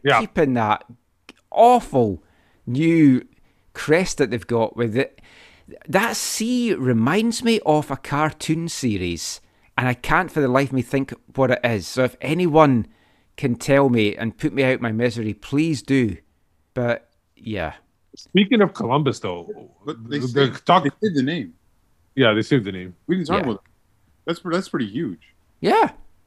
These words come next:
Speaker 3: Like, that's massive. Like, like, uh, uh, uh, pardon me, if you will, but, like,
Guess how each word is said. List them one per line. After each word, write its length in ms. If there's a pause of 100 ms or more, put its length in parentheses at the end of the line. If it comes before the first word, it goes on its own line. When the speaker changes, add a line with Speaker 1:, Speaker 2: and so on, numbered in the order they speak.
(180)
Speaker 3:
Like, 120
that's 220
massive. 400
Like, 200 (400)
like, 220 (400)
uh, 80 (260)
uh, 100 (340)
uh, 80 (480)
pardon 260
me, 100
if 100
you 100
will, 120
but, 160
like, 300